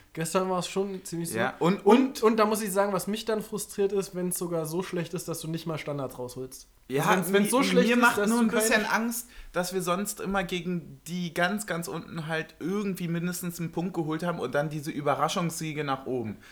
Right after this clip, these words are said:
Speaker 2: So,
Speaker 1: Ja.
Speaker 2: jetzt spielen wir aber nochmal eine Rückrunde und wenn wir jetzt wirklich gegen Mainz, wenn wir gegen Köln, wenn wir gegen Bielefeld dann nicht die Punkte holen,
Speaker 1: Mhm.
Speaker 2: ich weiß nicht, ob wir am Ende dann wieder überraschend gegen Dortmund gewinnen oder überraschend gegen Leverkusen.
Speaker 1: Ja.
Speaker 2: Ich glaub's nicht,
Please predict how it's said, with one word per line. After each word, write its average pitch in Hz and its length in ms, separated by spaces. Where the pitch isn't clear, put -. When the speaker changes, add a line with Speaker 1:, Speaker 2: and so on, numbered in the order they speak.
Speaker 2:
So, 143 160
Speaker 1:
Ja. 147 160
Speaker 2:
jetzt 151 320
spielen 214 300
wir 175 140
aber 156 220
nochmal 160 340
eine 143 140
Rückrunde 147 440
und 120 180
wenn 135 180
wir 135 100
jetzt 147 420
wirklich 175 420
gegen 131 300
Mainz, 147 520
wenn 127 160
wir 123 100
gegen 117 280
Köln, 143 380
wenn 127 160
wir 123 80
gegen 120 260
Bielefeld 139 500
dann 131 120
nicht 147 180
die 151 60
Punkte 156 400
holen, 139 280
Speaker 1:
Mhm. 135 220
Speaker 2:
ich 131 140
weiß 247 340
nicht, 156 240
ob 131 160
wir 135 140
am 139 120
Ende 151 240
dann 131 240
wieder 180 260
überraschend 120 720
gegen 117 240
Dortmund 113 560
gewinnen 110 360
oder 127 200
überraschend 127 560
gegen 120 200
Leverkusen. 127 320
Speaker 1:
Ja. 160 180
Speaker 2:
Ich 208 120
glaub's 190 360
nicht, 180 380